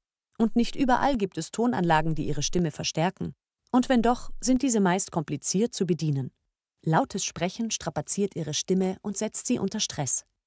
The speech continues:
Aber verzweifeln Sie nicht. Schauen Sie lieber, was wir hier für Sie haben. Das Mokomik, das weltweit erste Mikrofon mit eingebautem Lautsprecher. Mit dem Mokomik lösen Sie all Ihre Probleme. Ohne Technikkenntnisse, ohne Kabelsalat,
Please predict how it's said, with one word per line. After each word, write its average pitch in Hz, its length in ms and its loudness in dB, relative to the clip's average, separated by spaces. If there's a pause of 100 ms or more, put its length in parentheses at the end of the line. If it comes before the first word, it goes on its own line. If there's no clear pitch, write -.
(380)
Aber 196 220 2
verzweifeln 196 580 2
Sie 147 100 0
nicht. - 360 -10 (520)
Schauen 285 320 4
Sie 247 120 4
lieber, 190 340 2
was 165 240 -2
wir 240 160 0
hier 226 180 0
für 196 160 0
Sie 175 180 0
haben. 143 320 -6 (540)
Das - 220 0
Mokomik, 180 600 0 (240)
das 214 240 4
weltweit 226 500 2
erste 254 380 2
Mikrofon 180 640 2
mit 147 220 -4
eingebautem 196 560 4
Lautsprecher. 147 680 -2 (600)
Mit 170 180 0
dem 143 120 2
Mokomik 208 680 4
lösen 247 280 4
Sie 208 220 0
all 226 200 2
Ihre 190 240 2
Probleme. 156 520 0 (340)
Ohne 233 240 4
Technikkenntnisse, 170 960 0 (100)
ohne 214 300 4
Kabelsalat, 160 760 2